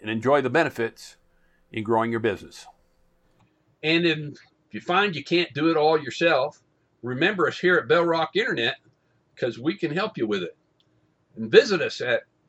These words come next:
uh, W W W dot bell rock, that's B E L L R O C K dot net, and use our contact form and give us a message.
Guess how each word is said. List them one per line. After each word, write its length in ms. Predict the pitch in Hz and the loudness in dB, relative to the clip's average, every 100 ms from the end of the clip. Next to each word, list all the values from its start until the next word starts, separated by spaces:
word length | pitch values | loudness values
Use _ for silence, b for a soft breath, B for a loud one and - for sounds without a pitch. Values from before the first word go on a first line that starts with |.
| _ _ _ _ _ _ 120 | _ _ _ _ _ _ -8
uh, 220 | 107 104 | -6 -2
W 360 | 120 175 180 | -2 -2 -2
W 320 | 170 185 180 170 | 0 0 0 0
W 420 | 196 196 190 165 | 0 0 -2 2
dot 380 | 165 151 - 120 | 6 6 4 4
bell 280 | 160 196 165 | 6 6 6
rock, 360 | 170 220 - - _ _ _ _ _ _ | 4 4 -2 -20 _ _ _ _ _ _
that's 220 | 120 - | -6 -4
B 220 | 123 185 185 | -4 -2 -2
E 220 | 196 190 | -4 0
L 200 | 180 190 160 | 2 2 4
L 280 | 190 208 170 | 2 2 2
R 280 | 165 190 | 4 6
O 100 | 190 | 4
C 260 | 180 196 202 | 0 -4 -6
K 360 | - 180 208 185 | -2 2 2 2
dot 280 | 160 185 - | 4 4 2
net, 400 | 175 220 190 - _ _ _ _ _ _ _ _ _ _ _ 135 | 0 0 -2 -4 _ _ _ _ _ _ _ _ _ _ _ -6
and 400 | 139 139 135 139 | -2 -2 -2 -2
use 180 | 226 226 | 0 2
our 120 | 214 | 2
contact 540 | 262 269 202 170 165 | 2 0 2 0 0
form 340 | 160 180 226 156 | -2 -2 0 -2
and 600 | 131 123 123 123 120 123 | -2 -2 -6 -6 -8 -2
give 180 | 214 | 2
us 200 | 233 - | 2 2
a 100 | 208 | -2
message. 520 | 226 294 294 - - | -2 -4 -6 -12 -18